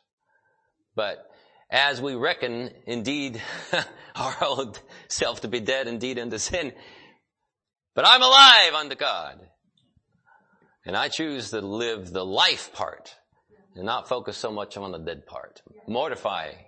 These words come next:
reckon yourselves to be dead indeed unto sin, but alive unto God through Jesus Christ." And, uh, we get so bogged down with our old man,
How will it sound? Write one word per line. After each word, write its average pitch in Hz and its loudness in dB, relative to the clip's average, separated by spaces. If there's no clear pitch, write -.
reckon 123 0
yourselves 82 -10
to 113 -8
be 110 -6
dead 151 2
indeed 139 -4
unto 123 -6
sin, 135 -4
but 143 2
alive 180 6
unto 104 -8
God 98 -6
through 92 -10
Jesus 82 -12
Christ." - -16
And, 110 4
uh, 104 0
we 110 -6
get 143 -4
so 160 -4
bogged 139 -2
down 131 -4
with 107 -8
our 101 -4
old 110 -6
man, 98 -10